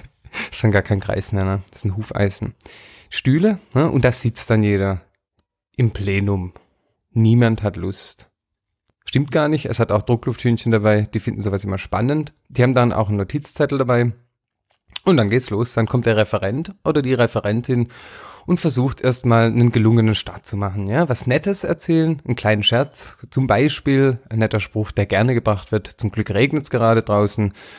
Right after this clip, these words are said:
ähm, dann ist es nicht so schlimm, weil es ist ja Wochenende, das wüsste er, der Referent, die Referentin auch.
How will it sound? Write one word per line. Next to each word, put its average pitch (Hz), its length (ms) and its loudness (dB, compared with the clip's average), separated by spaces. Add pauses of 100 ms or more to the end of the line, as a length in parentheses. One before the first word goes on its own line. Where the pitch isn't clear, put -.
(240)
ähm, 101 400 0
dann 107 160 2
ist 110 140 2
es 101 100 0
nicht 104 180 2
so 101 180 -2
schlimm, 95 440 -2
weil 117 600 4 (240)
es - 160 -4
ist 110 100 -2
ja 101 140 2
Wochenende, 107 720 2 (180)
das - 240 -8
wüsste 110 340 0
er, 98 440 0 (300)
der 101 100 -6
Referent, 98 640 -6
die 117 100 2
Referentin 104 800 0 (320)
auch. 127 460 2